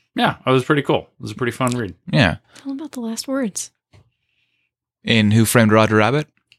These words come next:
Speaker 1: The
Speaker 2: Yeah.
Speaker 1: last,
Speaker 3: The
Speaker 1: wait.
Speaker 3: last words in Who Censored.
Speaker 2: Who Censored Roger Rabbit? The last words.
Speaker 3: Of when the cartoons die.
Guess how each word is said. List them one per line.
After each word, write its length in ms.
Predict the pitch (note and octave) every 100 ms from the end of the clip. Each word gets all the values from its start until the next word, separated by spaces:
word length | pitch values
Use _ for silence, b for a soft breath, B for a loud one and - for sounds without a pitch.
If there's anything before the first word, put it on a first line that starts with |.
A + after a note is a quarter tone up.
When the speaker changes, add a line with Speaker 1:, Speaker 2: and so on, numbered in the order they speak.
| _
Speaker 1:
The 120 | G#2 G2
Speaker 2:
Yeah. 120 | G2
Speaker 1:
last, 460 | G2 G2 G#2+ - -
Speaker 3:
The 80 | - - _ _
Speaker 1:
wait. 180 | B2 -
Speaker 3:
last 240 | D4+ C#4+
words 460 | F#4 C#4 G3 - -
in 160 | A3+ A3
Who 120 | G#3+
Censored. 580 | - B3+ G#3 A#3+ A3+ G#3+ _ _
Speaker 2:
Who 120 | A#2
Censored 320 | A2 A2+ G#2+ G#2+
Roger 280 | G2+ -
Rabbit? 320 | F#2+ - - -
The 80 |
last 240 | E2 F#2 -
words. 420 | C3 - - - -
Speaker 3:
Of 140 | B3 A#3+
when 160 | C4
the 80 | B3+
cartoons 480 | - A#3+ - B3+ A3+
die. 120 | F#3